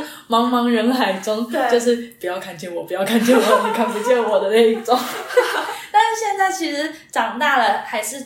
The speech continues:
Speaker 1: 会变成职业上，我们必须要，呃，当做这种主导活动的人。
Speaker 2: 嗯。
Speaker 1: 对，这种角色。所以其实跟小时候和长大以后是没有太大，没有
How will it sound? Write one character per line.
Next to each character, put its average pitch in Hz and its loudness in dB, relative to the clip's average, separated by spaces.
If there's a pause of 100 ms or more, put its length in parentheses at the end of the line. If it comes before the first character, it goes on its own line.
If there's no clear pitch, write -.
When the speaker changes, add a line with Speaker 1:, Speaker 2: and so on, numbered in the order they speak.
(120)
Speaker 1:
会 - -2
变 247 -4
成 196 -8 (260)
职 214 -8
业 247 0
上， 214 -6 (220)
我 214 -14
们 214 -6
必 247 -4
须 240 -6
要， 226 -2 (220)
呃， 202 -10
当 208 -8
做 214 -4
这 202 -10
种 151 -10 (220)
主 202 -8
导 - -4
活 139 -10
动 147 -8
的 - -14
人。 104 -12 (220)
Speaker 2:
嗯。 202 -10
Speaker 1:
对， - -4
这 220 -4
种 151 -8
角 - -8
色。 147 -6
所 262 -4
以 254 0
其 220 -6
实 196 -12 (200)
跟 240 0
小 185 -4
时 185 -10
候 202 -4 (140)
和 226 -6
长 - -6
大 220 -6
以 180 -8
后 202 -8 (180)
是 320 -8
没 285 -2
有 277 2
太 262 -2
大， 233 -2
没 262 -10
有 269 -4